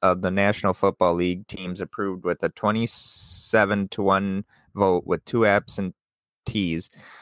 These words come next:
a resolution supporting a plan to build a two million privately financed stadium on property owned by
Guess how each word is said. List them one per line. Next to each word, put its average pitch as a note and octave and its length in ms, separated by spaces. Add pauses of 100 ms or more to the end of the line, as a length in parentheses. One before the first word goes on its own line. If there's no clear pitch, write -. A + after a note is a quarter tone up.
(260)
a G#2 140
resolution A2 760
supporting G#2 360
a G#2 60
plan G2+ 260
to F#2+ 60
build F#2 260
a F2+ 60
two A#2+ 480 (640)
million G#2 760 (1000)
privately A2+ 500
financed G2+ 560
stadium F#2+ 500
on F#2 140
property G2+ 420
owned G2 300
by F#2 340